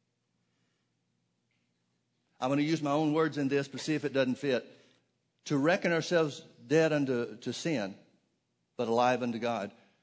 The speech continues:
that simply means that we've taken inventory and accepted the reality. So to reckon means to ac-, accept that which has already been established.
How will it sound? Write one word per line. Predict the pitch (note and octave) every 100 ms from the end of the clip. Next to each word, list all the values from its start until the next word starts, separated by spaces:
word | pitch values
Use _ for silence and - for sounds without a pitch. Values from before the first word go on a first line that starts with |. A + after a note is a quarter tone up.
| _
that | C3 D3 -
simply | F#3+ G3+ F#3+
means | D3 B2 A#2 A#2+ - - - _ _ _ _ _ _ _ _
that | B2+
we've | C3+ C#3
taken | F3+ F#3 F3+
inventory | E3 D#3+ D3+ D#3+ D#3+ D#3 D#3 - - -
and | B2+
accepted | B2+ - - F#3 - C3 A#2+
the |
reality. | B2 C3 B2 G#2+ F2 - _ _ _ _ _ _ _ _ _ _ _ _ _ _ _ _ _ _ _ _ _ _ _ _ _ _ -
So | D3+ C3+
to |
reckon | C3+ F#3+ F3+ D3
means | D3+ C#3+
to | C#3 B2
ac-, | - - -
accept | B2 - - G#3+ E3+ B2 - - _ _ _ _ _ -
that | C3+ D#3+ C#3+
which | D3
has | B2+ A2+
already | D3 D#3 D3
been | C#3 C#3
established. | C3+ C#3 A2 E2+ - -